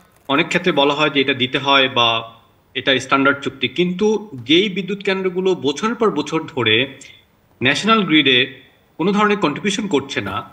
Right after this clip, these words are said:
তাদেরকে কেন সরকার হাজার হাজার কোটি টাকা, আমি গতকালকে রিপোর্ট দেখলাম প্রায় বিয়াল্লিশ হাজার কোটি টাকা বা, আহ, বেসরকারি, শুধু তার মধ্যে শুধু বেসরকারি খাতে ঊনচল্লিশ হাজার কোটি টাকা।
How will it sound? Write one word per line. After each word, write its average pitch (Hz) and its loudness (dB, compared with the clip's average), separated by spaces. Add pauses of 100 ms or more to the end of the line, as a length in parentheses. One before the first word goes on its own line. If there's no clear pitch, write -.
(760)
তাদেরকে 214 2
কেন 185 2
সরকার 151 0 (380)
হাজার 151 4
হাজার 190 2
কোটি 131 -2
টাকা, 120 -2
আমি 143 0
গতকালকে 143 0
রিপোর্ট 135 -2
দেখলাম 123 -2
প্রায় 123 2 (200)
বিয়াল্লিশ 127 2
হাজার 131 0
কোটি 113 -4
টাকা 110 -4
বা, 107 -4 (580)
আহ, 107 2
বেসরকারি, 127 -2
শুধু 139 -2
তার 135 2
মধ্যে 131 0
শুধু 131 -2
বেসরকারি 135 0
খাতে 135 -2
ঊনচল্লিশ 127 0
হাজার 120 0
কোটি 113 -6
টাকা। 98 -4